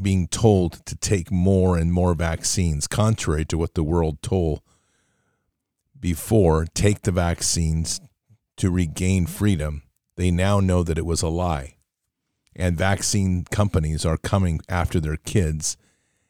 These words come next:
and they are being told that to take the booster shots.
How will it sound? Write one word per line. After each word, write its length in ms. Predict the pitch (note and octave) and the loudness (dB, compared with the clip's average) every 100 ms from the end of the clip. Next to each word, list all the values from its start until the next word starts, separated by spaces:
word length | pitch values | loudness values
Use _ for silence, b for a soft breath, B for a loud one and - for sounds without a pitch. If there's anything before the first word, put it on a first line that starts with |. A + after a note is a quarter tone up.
| _ _ _ | _ _ _
and 140 | - | 0
they 80 | F#2 | 2
are 80 | F2+ | 2
being 260 | F2 F#2 E2 | 2 0 0
told 520 | G2 F#2+ F#2 E2+ G2 | 2 4 2 0 -6
that 300 | E2+ - - | -6 -6 -8
to 120 | F#2 | -6
take 260 | - F2+ - | -2 -2 -2
the 100 | F2 | -4
booster 380 | D2+ D#2+ - D2+ | 0 -2 -2 -4
shots. 560 | - C2+ - - - | -4 -6 -10 -16 -16